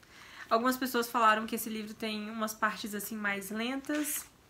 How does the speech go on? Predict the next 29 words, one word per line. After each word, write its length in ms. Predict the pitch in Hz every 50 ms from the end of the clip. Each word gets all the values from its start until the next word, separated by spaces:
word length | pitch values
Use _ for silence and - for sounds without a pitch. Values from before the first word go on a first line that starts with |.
| - - - - - - _ - - - - - - _ _ -
Mas, 180 | 214 214 202
ó, 160 | 220 208 - -
essa 220 | - 208 - 226
página 340 | 214 - 208 202 190 190 214
aqui, 140 | 214 - 233
por 160 | - - 226
exemplo, 400 | 208 202 196 220 214 202 185 -
tem 120 | - 214 208
um, 260 | 208 208 208 - 233
uns 140 | 226 214 -
versos 580 | 196 202 202 226 220 - - - 226 208 190
ali. 340 | 196 190 196 214 247 294 311 - - - - - - - - - - - - - - - - - - - - - - - - - - - - - - - _ _ - - - - -
<laughs> 100 | 277 - - - - - _ _ _ _ _ _ _ - - _ - - - - - - - - - -
Por 200 | - 320 359 349
que 180 | - 381 330 311
que 120 | - 320
esse 140 | 311 311 370
livro 280 | 285 320 311 311 320
foi 180 | 311 - 294 302
chegar 420 | 294 302 311 285 240 254 254 254
agora? 600 | 254 233 226 220 220 220 226 226 226 220 233 247 220 - - - - - - - - _ - - - -
<laughs> 760 | - - - - 415 427 - - - - - - - - 349 -
Por 160 | - 349 381
que 140 | 381 381 370
que 80 | - 359
não 80 | 359
atrasou 420 | 339 330 339 320 302 311 285 277 285 277 254
dois 260 | 262 269 294 330 320
meses? 580 | 320 294 285 269 262 254 240 208 220 240 -